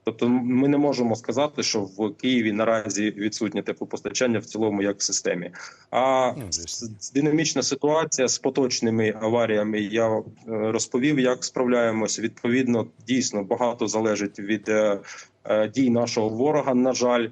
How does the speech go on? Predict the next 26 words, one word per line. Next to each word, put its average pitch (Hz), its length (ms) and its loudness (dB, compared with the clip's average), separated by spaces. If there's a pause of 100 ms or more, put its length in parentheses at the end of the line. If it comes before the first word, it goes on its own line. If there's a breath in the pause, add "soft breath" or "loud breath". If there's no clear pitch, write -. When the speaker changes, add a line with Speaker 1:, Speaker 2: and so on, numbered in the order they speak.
(100)
Speaker 1:
щоночі 120 560 0
ми 107 100 -2
всі 110 260 -2
очікуємо 104 880 -2
можливих 104 520 0
змін. 98 280 -2 (300 loud breath)
Але 127 240 2
можу 131 260 2
запевнити, 131 720 0
що - 160 0
всі, 123 340 0
відповідно, 107 540 -2
служби, 113 640 0
комунальні 117 560 2
служби, 104 440 -4
енергетики, 107 680 -2
міські, 120 580 0
особисто 117 580 -2
спілкуємось. 101 840 -2 (460 loud breath)
Е, 110 440 2 (120)
фокусуємо 127 600 0
роботу 127 380 2
міста, 117 480 2
на 104 160 0
цьому 104 320 -2
концентруємо. 98 720 -4